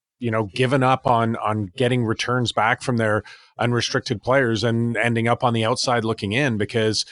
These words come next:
that separation is, is really, Columbus is really the only team there. I think the Flyers are too far out of it right now. But I'm looking at these playoff matchups in the East, and, I mean,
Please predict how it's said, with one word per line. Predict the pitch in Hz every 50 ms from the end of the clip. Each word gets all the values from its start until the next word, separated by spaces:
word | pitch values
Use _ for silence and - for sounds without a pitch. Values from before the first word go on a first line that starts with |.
| - - _ _
that | - 127 135 135 -
separation | - 131 - - 123 117 127 135 123 - 120 107
is, | 107 104 98 -
is | 123 120 117 98 - -
really, | 147 160 180 160 127
Columbus | - 170 185 208 208 190 - -
is | 123 104
really | 131 143 131 120
the | 110 117
only | 120 113 107 98
team | 90 - 139 127 120
there. | 110 101 101 101
I | 107
think | 110 - 120 101
the | 113
Flyers | - - 120 113 110 107 95
are | 98
too | - - 123
far | 110 - 113 104
out | 98 110 123
of | 127
it | 107 98
right | 85 90 95 90
now. | 101 110 120 120 104 98 - _ _ _ _ _ _ _ _ _ _ -
But | - 120 117 117 113 117 - _ _ - - - _ _ -
I'm | 113 120 151 175
looking | 165 139 - - 131
at | 123 104
these | 101 117 110 101 -
playoff | - - - 123 151 143 120 -
matchups | - 110 107 107 - - 107 - -
in | 123 110
the | 101 98
East, | - 113 135 139 123 - -
and, | 110 110 110 - -
I | 127
mean, | 135 139 139 143